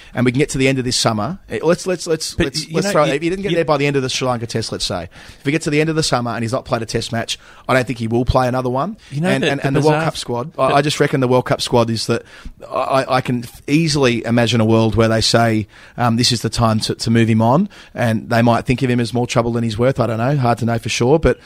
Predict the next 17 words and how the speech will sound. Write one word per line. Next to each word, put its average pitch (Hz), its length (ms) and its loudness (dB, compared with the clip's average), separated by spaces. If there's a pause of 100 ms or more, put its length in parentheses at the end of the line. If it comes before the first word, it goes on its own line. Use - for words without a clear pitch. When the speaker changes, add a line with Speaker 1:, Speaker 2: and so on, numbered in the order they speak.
(200)
Speaker 1:
he's 120 200 -8
certainly 139 240 -2
not 127 120 -2
a 120 40 -10
flat - 220 -4
pack, - 200 0 (180)
flat - 240 -2
pack - 180 -4
cricketer. 107 400 -4
He's 120 200 -6
certainly 131 260 0
someone 120 320 0
who 113 40 -2
speaks 113 300 -2
his 107 140 -4
mind 127 280 4
and 117 180 -2